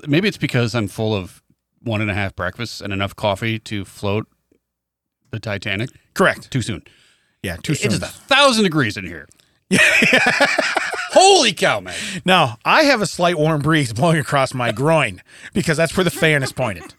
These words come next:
Speaker 2: all right? So, if there's an odor in
Speaker 1: What is
Speaker 2: here,
Speaker 1: that?
Speaker 2: yeah.
Speaker 1: Is Poppin' Fresh out there?
Speaker 2: <laughs> Yeah, he's just, he's like, "Just like I planned it. Excellent."
Speaker 1: Is Mac making cinnamon rolls in
Speaker 2: Yeah.
Speaker 1: the other room?
Speaker 2: I don't think it's cinnamon rolls. It's blowing across my groin.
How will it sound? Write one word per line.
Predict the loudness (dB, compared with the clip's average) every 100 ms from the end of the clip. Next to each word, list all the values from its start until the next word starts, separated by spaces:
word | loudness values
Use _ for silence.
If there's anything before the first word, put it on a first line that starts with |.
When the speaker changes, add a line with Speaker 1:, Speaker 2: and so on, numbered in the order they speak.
| -10
Speaker 2:
all | -2
right? | 2 2 0 -10 -20 -20 _ -12
So, | 2 4 6 4 4 -2 -4 -6 -4
if | 2
there's | 4 4
an | 2
odor | 6 8 8 8
in | 6
Speaker 1:
What |
is | 6
Speaker 2:
here, | 6 4
Speaker 1:
that? | 0 -2 -2 0
Speaker 2:
yeah. | 4 4 6
Speaker 1:
Is |
Poppin' | 4 4 2
Fresh | 2 4 4 6
out | 4 6
there? | 6
Speaker 2:
<laughs> | 6 2
Yeah, | -2
he's | 0 0
just, | 0 -4 -4
he's | -4 -2 0 0
like, | 0 -2
"Just | -4 -4
like | -4
I | -6
planned | -4 -6 -4
it. | -6 -8 -6 -4 0
Excellent." | -2 -2 -4 -4 -6 -4
Speaker 1:
Is | 0
Mac | 2 2 2
making | 0 0 -2
cinnamon | -2 0 2
rolls | 4 4 6
in | 6
Speaker 2:
Yeah. | 6
Speaker 1:
the | 6
other | 6
room? | 6 6 6
Speaker 2:
I | 4 4
don't | 4
think | 2 2
it's |
cinnamon | 2 2 2
rolls. | 4 4 4
It's | 4 6
blowing | 6 6
across | 6 4 4
my | 2 2
groin. | 2 2 2